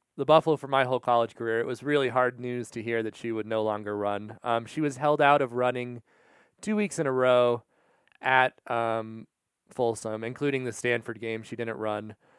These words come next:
And basically afterwards, it came out that she is getting faster and less, uh, like, more temperamental about running. Like, she's too excited to run, and they can't control her.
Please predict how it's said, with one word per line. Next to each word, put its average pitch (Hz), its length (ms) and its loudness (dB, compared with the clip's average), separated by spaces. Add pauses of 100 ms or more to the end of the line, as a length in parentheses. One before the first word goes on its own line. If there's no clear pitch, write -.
(220)
And 135 420 -4
basically 175 560 2
afterwards, 143 500 4
it 147 80 -14
came 139 200 -4
out 131 220 2
that 123 120 -4
she 160 320 -8
is 139 160 -2
getting 139 280 -4
faster 147 680 -4 (520)
and 131 720 0 (220)
less, 139 720 4 (300)
uh, 120 580 4 (460)
like, 139 200 2
more 151 200 6
temperamental 143 640 0
about 131 240 2
running. 135 240 0
Like, 131 160 0
she's - 240 -10
too 202 200 2
excited 151 460 6
to 127 80 -2
run, 117 280 2
and 113 120 -6
they 113 80 -4
can't 165 280 -2
control 139 420 4
her. 107 200 0